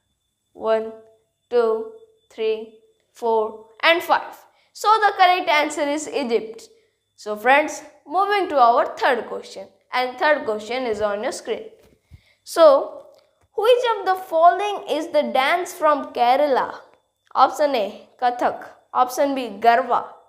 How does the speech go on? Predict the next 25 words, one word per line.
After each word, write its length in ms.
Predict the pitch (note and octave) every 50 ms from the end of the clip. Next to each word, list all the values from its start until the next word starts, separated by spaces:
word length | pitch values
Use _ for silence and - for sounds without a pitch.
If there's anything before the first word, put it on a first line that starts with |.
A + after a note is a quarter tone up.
| _ -
Option 400 | - B3+ C4 - - C#4+ D4 D4
C, 260 | - A3+ G#3 G#3 -
Kathakali. 640 | - - A3+ A3+ - B3 A3 A3 G#3 F#3+ F#3+ - - _ _ _ _ _ _ _ _ _ _ _ _ _ _ _ _ _ _ _
So 240 | - A#3+ A#3+ A#3
friends, 580 | A#3 - C4 B3 A#3+ A#3 A3 A3+ - - - - _ _ _ _ _ _
you 120 | G#3+ A#3
have 220 | A#3 A3+ A#3 - - -
again 460 | - G#3+ A#3 A#3 A3 B3 C#4 C#4 C4+ C4
five 320 | - B3 A3+ A3+ A3+ A3+
seconds 380 | - A3+ A3 A3+ A3 G#3+ G#3+ -
to 220 | - G#3+ G#3 G#3 - - _ -
answer 360 | A3+ A3 A3 A3 - C4 B3+
this 240 | B3+ C4+ C4+ C4+ -
question. 460 | - C#4+ D4 D4 C#4+ - - - - _ _ _ _ _ _ _ _ _ _ _
One, 480 | - G#3+ G#3 A3 A3 G#3+ A3 A3+ G#3+ - - _ _ _ _ _ _ _
two, 360 | - A#3 A#3 A3 G#3+ A3 - - - _ - _ _ _ _ _
three, 440 | - - A3+ A3 G#3+ A3 - - - _ _ _ _ _
four, 440 | _ - G#3+ G#3+ G#3+ G#3 G#3 - - - _ - -
and 120 | D#4+ E4+
five. 400 | - - F4 C#4+ A3+ D#3+ A#2+ - - - - _ _
So 180 | - - F#4 F#4+
the 160 | E4 F#4 F4
correct 360 | F4 F4 F4 E4 E4+ D4 C#4
answer 220 | D#4 D4+ D4+ D4+ D4+
is 320 | C#4 C#4 C#4 C#4 C#4 -